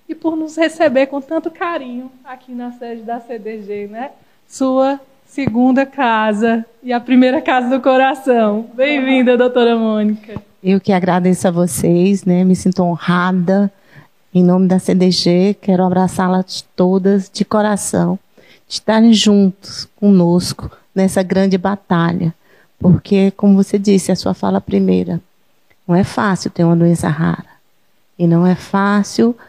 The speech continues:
Speaker 2: a jornada nem pra um paciente, é, que tem uma doença mais prevalente. Você imagina com uma doença rara. A fala também da doutora me chamou muita atenção em relação ao direito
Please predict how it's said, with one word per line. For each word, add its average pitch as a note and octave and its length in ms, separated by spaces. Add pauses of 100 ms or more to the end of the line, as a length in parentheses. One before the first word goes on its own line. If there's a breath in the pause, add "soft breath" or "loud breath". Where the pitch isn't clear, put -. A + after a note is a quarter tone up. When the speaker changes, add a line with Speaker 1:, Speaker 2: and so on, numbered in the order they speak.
(240 soft breath)
Speaker 2:
a F#3+ 120
jornada G3 760 (100)
nem B3 240
pra C4 200
um B3 60
paciente, A3+ 760 (960 soft breath)
é, F#3 640
que G#3 100
tem G#3 240
uma G#3+ 140
doença G#3 280
mais G#3 200
prevalente. G#3 840 (260)
Você A3+ 180
imagina G3 500
com - 160
uma F#3+ 40
doença F#3 320
rara. F3+ 440 (600 soft breath)
A F#3+ 120
fala G3+ 280
também G#3 440
da G#3+ 120
doutora G3 760 (420 loud breath)
me G3 80
chamou G3 300
muita G3+ 260
atenção G3 760 (460)
em G3+ 180
relação G#3 720
ao G#3+ 160
direito A#3+ 1000